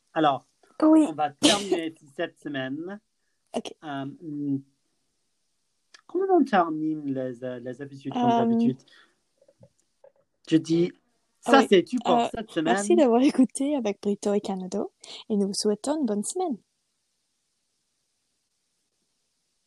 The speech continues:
Speaker 1: Trouvez-nous sur Instagram et Twitter à B S C Balado. On doit,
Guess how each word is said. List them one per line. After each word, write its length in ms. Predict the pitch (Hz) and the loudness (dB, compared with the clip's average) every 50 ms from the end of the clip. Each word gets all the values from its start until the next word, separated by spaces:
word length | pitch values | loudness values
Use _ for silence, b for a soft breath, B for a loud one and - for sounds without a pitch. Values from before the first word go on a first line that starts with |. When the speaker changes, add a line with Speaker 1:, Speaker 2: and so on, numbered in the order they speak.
| _ _ _ _ _ _ _ _ _ | _ _ _ _ _ _ _ _ _
Speaker 1:
Trouvez-nous 560 | _ 135 - 208 208 220 208 185 175 180 170 | _ -8 -6 -6 -4 -2 -2 -2 -2 -4 -6
sur 280 | - - 180 165 160 - _ _ | -4 -2 -2 -2 -2 -4 _ _
Instagram 580 | 175 190 180 - 196 - 170 175 175 190 208 - _ _ _ _ | -10 -10 -8 -8 -10 -6 -4 -6 -6 -6 -8 -14 _ _ _ _
et 100 | - - | -18 -18
Twitter 420 | - - 175 156 - 170 160 160 170 170 - _ _ _ | -14 -14 -16 -6 -2 0 0 0 0 -2 -6 _ _ _
à 160 | 160 151 147 | -6 -4 -4
B 80 | 143 147 | -4 -4
S 220 | 147 143 139 139 139 | -4 -4 -6 -6 -6
C 80 | 156 | -8
Balado. 380 | 143 147 143 139 139 156 - - _ _ | -6 -6 -6 -6 -6 -6 -8 -10 _ _
On 100 | 185 220 | -10 -8
doit, 260 | 214 202 156 139 139 | -4 -2 -4 -4 -4